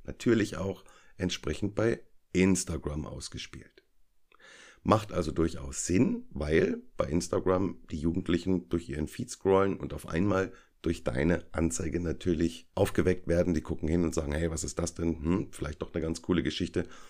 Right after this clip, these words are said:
Das gucke ich mir mal an. Da muss natürlich auch ein bisschen Futter dann im, im Nachgang kommen. Also sprich, dass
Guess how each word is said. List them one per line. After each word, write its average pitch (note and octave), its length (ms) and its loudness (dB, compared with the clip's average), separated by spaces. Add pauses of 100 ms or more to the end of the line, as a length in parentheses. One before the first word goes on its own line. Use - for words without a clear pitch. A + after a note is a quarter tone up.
(200)
Das - 440 -4
gucke - 200 -4
ich - 120 -8
mir E2+ 100 2
mal F2+ 120 0
an. B1+ 160 -10
Da D2 100 -6
muss G2+ 180 2
natürlich G#2+ 300 2
auch G2 100 -2
ein G2 100 0
bisschen F#2+ 380 0 (280)
Futter E3 420 8
dann C#2 160 -4
im, D#2 320 2
im D2+ 420 -2
Nachgang E2 580 0
kommen. - 280 -10
Also B1+ 180 -10
sprich, - 320 -2
dass - 240 -6